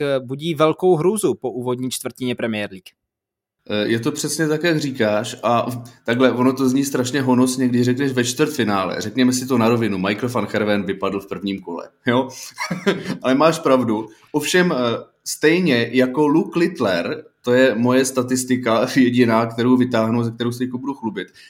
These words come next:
Speaker 2: tak stejně Luke Littler i Michael van Herven, když už v Premier League v letošním roce prohráli, tak to bylo poměrem šest pět. To je zajímavé. Nicméně ano,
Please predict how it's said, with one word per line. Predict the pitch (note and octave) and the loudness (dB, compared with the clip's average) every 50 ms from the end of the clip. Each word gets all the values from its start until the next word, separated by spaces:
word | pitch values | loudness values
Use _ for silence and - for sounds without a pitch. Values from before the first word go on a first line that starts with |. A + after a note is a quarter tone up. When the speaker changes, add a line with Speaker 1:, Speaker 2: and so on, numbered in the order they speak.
| _ _ | _ _
Speaker 2:
tak | A#2+ A#2+ | -4 -2
stejně | - - D3+ D#3 E3+ F#3 F#3 F3 E3 - - - _ _ | 0 2 2 4 4 4 4 2 2 0 -4 -10 _ _
Luke | - C#3+ D3+ D3 - | 0 0 0 2 2
Littler | C3 B2+ B2+ A#2+ B2 B2 B2 B2 - | 0 0 2 2 2 2 2 2 0
i | - B2+ | 4 6
Michael | B2+ B2+ B2+ B2+ D3+ D#3 D#3 | 6 6 6 4 2 0 -2
van | E3 - - | -2 -2 -2
Herven, | - A#2 A2+ G#2+ G#2+ G#2+ A2 A2 A2 - | -2 -2 0 0 0 0 0 -2 -6 -8
když | G#2 A2+ D3 E3+ E3 - - | 0 2 2 2 2 -2 -4
už | - B2+ A#2+ - - | -6 -6 -6 -8 -8
v | - | -8
Premier | - A#2+ A#2 C3 C#3 C#3 C3 B2 | -4 -2 0 2 2 2 2 2
League | G#2+ G#2+ G#2 - | 0 -4 -8 -8
v | G#2+ | -12
letošním | G#2+ - B2 B2 - B2+ B2 | -12 -12 -12 -10 -4 -4 -2
roce | B2+ B2+ B2 - A2+ | -2 -2 -4 -6 -8
prohráli, | - F#2+ G2 G2 G2+ F#2 F2+ F2+ F2+ F2+ F2+ F2+ - - _ _ _ _ _ _ | -8 -6 -6 -4 -2 0 0 0 0 -2 -4 -6 -10 -16 _ _ _ _ _ _
tak | - C#3+ D#3+ - | -6 -6 -6 -2
to | - G3 | -2 -2
bylo | F3 D#3+ C#3 A#2+ A2 | 2 2 2 2 0
poměrem | A#2+ A#2+ A#2 A#2 A#2 A2+ A2+ A2+ A2+ A2+ A2 A2 - _ _ _ _ | 0 2 2 4 4 4 2 2 0 0 -2 -4 -8 _ _ _ _
šest | - - - G#2+ G#2 - - - - | -8 -6 -4 -4 -6 -8 -12 -14 -2
pět. | - A2+ G#2 G2+ F2+ - - - - _ _ _ _ _ _ _ _ _ _ _ _ _ _ _ _ _ _ | 2 4 4 4 4 0 -4 -12 -18 _ _ _ _ _ _ _ _ _ _ _ _ _ _ _ _ _ _
To | A#2 | 2
je | A2 A2+ | 2 4
zajímavé. | G#2+ G2+ G#2 G#2 G2+ F#2+ F2 E2+ D#2+ D#2 - - _ | 4 2 2 0 0 -2 -4 -4 -6 -8 -12 -16 _
Nicméně | A2+ G#2+ - B2+ A#2+ A#2+ | -12 -6 -2 -2 0 0
ano, | - G#2 A2 A2+ A2+ B2 C#3 D3+ D3 - | 0 2 2 2 2 2 0 0 -4 -4